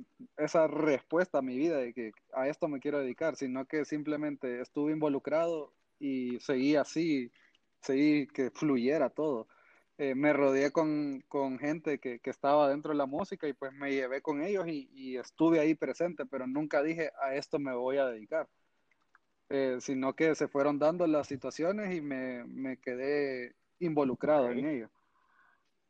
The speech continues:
Speaker 1: Y, pues, igual que, que Yambo, eh, mi, mis papás nunca me, me, me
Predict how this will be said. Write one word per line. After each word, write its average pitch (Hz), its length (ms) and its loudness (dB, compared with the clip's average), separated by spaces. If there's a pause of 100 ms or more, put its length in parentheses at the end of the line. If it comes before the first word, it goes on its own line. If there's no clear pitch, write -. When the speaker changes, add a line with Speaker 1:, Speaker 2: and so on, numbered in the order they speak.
(120)
Speaker 1:
Y, 156 420 6
pues, 156 400 4
igual 147 280 2
que, 170 200 -2
que 160 180 -2
Yambo, 170 500 0
eh, 151 200 -4
mi, 135 920 -4
mis 131 200 -4
papás 139 280 0
nunca 156 400 2
me, 131 280 -2
me, 123 160 -6 (320)
me 117 100 -16